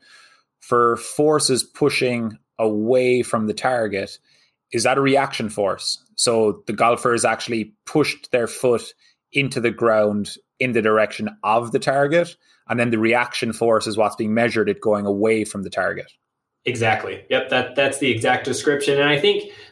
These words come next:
Speaker 2: the video I like to show a lot of, and, and you see this with long drive players or even players that use their footwork well,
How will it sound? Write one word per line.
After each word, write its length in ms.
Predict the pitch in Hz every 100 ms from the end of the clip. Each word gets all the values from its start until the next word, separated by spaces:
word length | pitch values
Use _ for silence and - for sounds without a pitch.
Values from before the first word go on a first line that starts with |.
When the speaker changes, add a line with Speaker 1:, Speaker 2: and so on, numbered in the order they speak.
| -
Speaker 2:
the 100 | 156
video 300 | 180 226 202
I 100 | 156
like 220 | 147 139
to 120 | 143
show 240 | - 143 139
a 60 |
lot 260 | 117 113 135
of, 120 | 143
and, 120 | 139
and 200 | 139 139
you 80 | 135
see 180 | - 165
this 160 | 151
with 120 | 143 120
long 280 | 127 127
drive 500 | 117 117 120 123 127 -
players 440 | 131 131 135 131
or 260 | 135 131 127
even 340 | 165 185 147
players 400 | - 139 131 120
that 140 | 120 120
use 200 | 131 120
their 240 | 117 113
footwork 480 | 127 127 135 127 -
well, 400 | 127 131 -